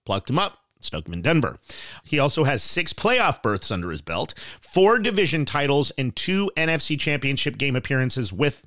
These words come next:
the Vikings. So he's no stranger to finding necessary talent to make a successful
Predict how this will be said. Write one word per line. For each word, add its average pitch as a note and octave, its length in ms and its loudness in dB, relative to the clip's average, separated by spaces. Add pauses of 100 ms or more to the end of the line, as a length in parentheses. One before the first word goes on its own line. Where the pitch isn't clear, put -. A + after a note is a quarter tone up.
the D#3 100 2
Vikings. - 640 -2 (160)
So D#3 140 0
he's G#3+ 240 2
no A#3 200 4
stranger G#3 680 2 (320)
to D#3 320 2
finding G3+ 600 0
necessary D3 560 0
talent F#3 440 2 (280)
to E3+ 100 -2
make A2+ 300 -2
a C#3 40 -2
successful A2 720 -4